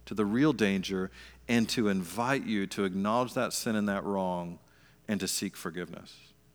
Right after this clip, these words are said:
You're gonna explain it and walk it through, and then you're gonna deliver those consequences, that act of discipline.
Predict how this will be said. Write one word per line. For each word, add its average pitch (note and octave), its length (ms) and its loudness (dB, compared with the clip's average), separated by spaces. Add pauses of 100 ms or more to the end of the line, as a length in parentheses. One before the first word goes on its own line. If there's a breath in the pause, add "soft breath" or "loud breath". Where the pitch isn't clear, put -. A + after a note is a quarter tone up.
(380 soft breath)
You're A#2+ 120 2
gonna A#2+ 160 4
explain G#2+ 640 0
it D2 180 -8
and G2 160 -4
walk G2 200 0
it F#2 80 -6
through, F2+ 220 -4
and G2+ 120 -2
then B2 160 0
you're G#2+ 120 0
gonna F#2+ 160 -2
deliver G#2+ 460 2
those F#2 220 0
consequences, F2+ 640 -8
that F#2+ 160 -2
act F#2 300 -4
of F2 80 -10
discipline. - 480 -10